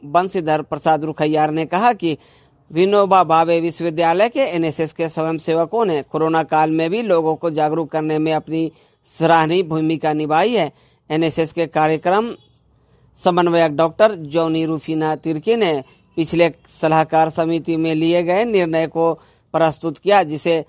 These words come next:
संतुष्ट किया गया। कार्यक्रम समन्वयक ने गत वर्षों का वार्षिक प्रतिवेदन प्रस्तुत किया। इसके पश्चात भावी कार्य योजनाओं एवं वित्तीय वर्ष दो हज़ार इक्कीस बाईस के पर बजट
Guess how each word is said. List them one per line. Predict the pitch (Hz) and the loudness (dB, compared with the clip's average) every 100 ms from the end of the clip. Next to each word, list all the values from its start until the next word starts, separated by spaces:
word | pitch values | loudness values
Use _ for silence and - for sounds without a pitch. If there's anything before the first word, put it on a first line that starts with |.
| _ _ _ _ | _ _ _ _
संतुष्ट | - 170 175 247 - | 0 0 0 -4 -2
किया | 160 151 | 0 2
गया। | 165 190 160 - - | 4 4 4 -2 -4
कार्यक्रम | 156 160 151 160 | -2 0 -2 -4
समन्वयक | 160 160 151 160 185 233 | -4 -6 -4 0 0 0
ने | 202 156 | 0 -2
गत | 143 165 165 - | 0 -2 -2 -4
वर्षों | 156 156 185 | -4 -2 -4
का | 180 190 180 | 0 2 2
वार्षिक | 160 156 147 165 160 - | 0 0 0 -4 -6 -6
प्रतिवेदन | 151 139 156 156 165 240 240 _ _ _ _ _ _ _ _ | -8 -6 -4 0 0 0 -2 _ _ _ _ _ _ _ _
प्रस्तुत | 185 185 185 294 | 2 2 2 -6
किया। | - 294 311 | -2 2 2
इसके | 185 - 180 | 2 -2 -4
पश्चात | - 160 - 165 165 _ _ _ _ _ - | -4 -4 0 0 0 _ _ _ _ _ -4
भावी | 147 156 170 | 2 2 2
कार्य | 160 165 190 | 2 4 4
योजनाओं | 240 196 160 160 160 160 165 160 | 2 -2 -2 0 0 2 0 -2
एवं | 170 196 | -2 -2
वित्तीय | 233 180 160 - 165 160 | -2 -4 -4 -2 0 0
वर्ष | 151 156 156 | 2 0 0
दो | 151 156 | -4 0
हज़ार | 156 160 156 | 2 2 0
इक्कीस | 151 160 | -2 -6
बाईस | 143 147 151 - | -2 0 0 -2
के | 160 | -6
पर | 156 151 | -4 -4
बजट | 147 147 143 160 220 | -4 -6 -2 2 0